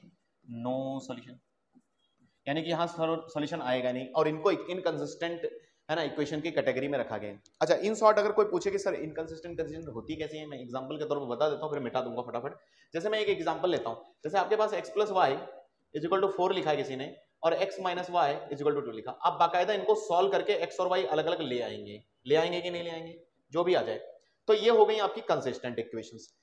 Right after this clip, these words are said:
लेकिन अगर मान लो आपको equation कुछ इस प्रकार से दूं, x plus y is equal to four और साथ में लिख दूं x plus y is equal to minus चार, और मैं बोल रहा हूँ अब इनके solution x और y find करो, तो अब तो बहुत असंभव हो गया।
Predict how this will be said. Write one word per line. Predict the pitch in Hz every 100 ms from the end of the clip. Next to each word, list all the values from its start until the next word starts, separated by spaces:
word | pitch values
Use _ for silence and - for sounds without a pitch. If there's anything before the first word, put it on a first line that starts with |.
| _
लेकिन | 175 233 -
अगर | 175 247
मान | 220 202
लो | 220
आपको | 196 - 214
equation | 202 190 208
कुछ | 202
इस | 190
प्रकार | 185 190 190
से | 190
दूं, | 180 180 160
x | 165 -
plus | 175 170
y | 170
is | 170
equal | 170 165
to | 175
four | 170 156 151 - - 147
और |
साथ | 143 165 175
में | 185
लिख | 165
दूं | 180 165
x | 160 -
plus | 170 165
y | 160
is | 156
equal | 156 156 151
to | 160
minus | 135 143 -
चार, | 170 120 - - - - _ _ _ _ _ _ _ _ _ _ 143
और | 151
मैं | 180
बोल | 185
रहा | 196
हूँ | 180
अब | 190
इनके | 190 202
solution | 190 180 185 180
x | 180
और | 170
y | 165 156
find | 156
करो, | 170
तो | 170
अब | 156 185
तो | 156
बहुत | 120 147
असंभव | 147 143 131
हो | 123 113
गया। | 110